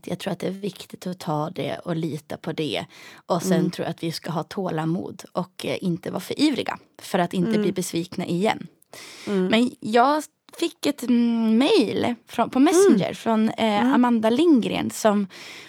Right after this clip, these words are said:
Speaker 1: bor i Umeå, som driver en s-, jättefin kvinno- och transseparatistisk studio som är där.
Speaker 2: Hej, Amanda.
Speaker 1: Ja, hej, Amanda.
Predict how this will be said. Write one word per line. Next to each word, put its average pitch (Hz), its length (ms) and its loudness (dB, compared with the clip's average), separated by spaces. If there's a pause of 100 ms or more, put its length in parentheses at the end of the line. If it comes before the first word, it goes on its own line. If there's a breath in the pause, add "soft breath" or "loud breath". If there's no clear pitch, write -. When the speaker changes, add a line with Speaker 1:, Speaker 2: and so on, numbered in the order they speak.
Speaker 1:
bor 220 160 4
i 226 100 4
Umeå, 277 720 6
som 220 340 0
driver 220 440 2
en 202 280 0
s-, - 120 -10 (100)
jättefin 220 920 0
kvinno- 214 340 2
och 208 60 -4
transseparatistisk 214 960 -4
studio 269 600 2
som 233 300 -2 (680 loud breath)
är 220 120 0
där. 240 360 4
Speaker 2:
Hej, 214 260 0
Amanda. 240 520 0
Speaker 1:
Ja, - 120 6
hej, 269 240 6
Amanda. 247 480 8